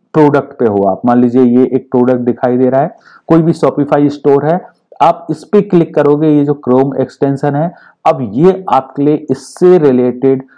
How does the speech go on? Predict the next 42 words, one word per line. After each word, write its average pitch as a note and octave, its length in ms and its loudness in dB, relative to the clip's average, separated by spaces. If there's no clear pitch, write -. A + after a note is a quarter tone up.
पूरी C#3 340 2
information B2 760 0
यहाँ A2+ 260 -4
पे A#2+ 140 -4
provide A2+ 460 -2
कर A#2 160 -4
देगा। A#2+ 280 -2
तो F#3 80 2
यहाँ A#2+ 380 0
पे D#3 100 0
आप D3 100 0
देख C3 200 -4
सकते D#3 280 -2
हो D#3 80 2
जो B2+ 260 0
जो D#3 160 2
भी E3 140 0
इसकी D3 260 0
information C#3 760 0
थी E3+ 200 0
वो A3 180 2
सारी C#3 480 -2
चीजें D#3+ 300 0
इसने D3+ 260 0
यहाँ C#3+ 200 0
पे D3+ 120 -4
provide C3 420 0
कर D#3 100 -4
दी। D#3 100 -4
मतलब C#3+ 300 -4
कहा A#2 200 -4
जाए C3+ 160 -2
तो D3 100 -2
ये C#3 180 2
इतना C#3+ 260 -2
popular C3 420 -2
store C3+ 340 -2
नहीं C3+ 140 -2
होगा C3 280 -2
और D3+ 120 0
अभी-अभी D#3+ 480 0
इसने D#3 300 0